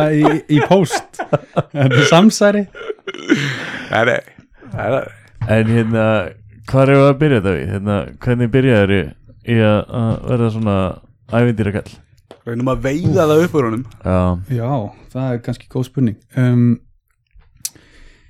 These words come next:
Speaker 1: ég hugsa að ég sé, ég sé bara drengur sem að hef áhuga á allt og mörgum hlutum í einu og, og mér finnst mjög gaman að því að,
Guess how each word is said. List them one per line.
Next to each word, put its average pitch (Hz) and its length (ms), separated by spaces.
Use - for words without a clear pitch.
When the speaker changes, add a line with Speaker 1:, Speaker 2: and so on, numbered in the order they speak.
Speaker 1:
ég 135 180
hugsa 147 400
að 139 380
ég 147 200
sé, 151 160
ég 143 180
sé 127 140
bara 139 180
drengur 147 320
sem 143 140
að 139 100
hef 156 220
áhuga 156 400
á 143 120
allt 156 280
og 160 80
mörgum 160 240
hlutum 165 300
í 147 100
einu 165 400
og, 120 240
og 127 240
mér 139 260
finnst 135 160
mjög 143 180
gaman 160 520
að 156 100
því 156 140
að, 151 160